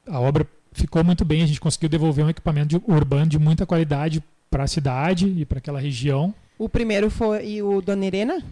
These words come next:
Speaker 1: Dona Irena, Dona Irena da Armando Barbedo ali, então o portal Dona Irena já tá concluído, já tá entregue, né?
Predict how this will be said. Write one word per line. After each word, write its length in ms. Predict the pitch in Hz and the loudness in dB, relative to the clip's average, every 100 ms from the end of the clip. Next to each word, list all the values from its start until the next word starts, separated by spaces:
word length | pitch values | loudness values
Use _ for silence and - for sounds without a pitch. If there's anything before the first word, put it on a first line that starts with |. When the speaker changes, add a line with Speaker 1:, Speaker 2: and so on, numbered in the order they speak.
| - | -2
Speaker 1:
Dona 200 | 160 170 | 2 4
Irena, 360 | 147 123 113 | 2 -2 -4
Dona 200 | 147 131 | -2 0
Irena 280 | 143 139 143 | 2 0 0
da 100 | 143 | 0
Armando 260 | 147 147 143 | 2 2 2
Barbedo 440 | 147 143 139 151 151 | 0 2 2 2 2
ali, 220 | 147 160 | 2 2
então 460 | 170 160 156 160 139 _ | 0 -2 -2 -2 -6 _
o 80 | 151 | -10
portal 440 | 160 143 139 156 | -8 -4 0 2
Dona 220 | 151 151 | 4 4
Irena 400 | 151 143 151 202 - _ _ _ _ _ _ _ _ 160 | 2 2 2 2 -2 _ _ _ _ _ _ _ _ -2
já 260 | 131 135 | 0 -2
tá 240 | 131 139 139 | -2 -2 0
concluído, 480 | 160 147 147 156 175 | -2 0 0 0 0
já 100 | 156 | 0
tá 140 | 131 | 0
entregue, 560 | 139 - 139 160 180 143 | 0 0 -2 -2 -2 0
né? 180 | 135 | -2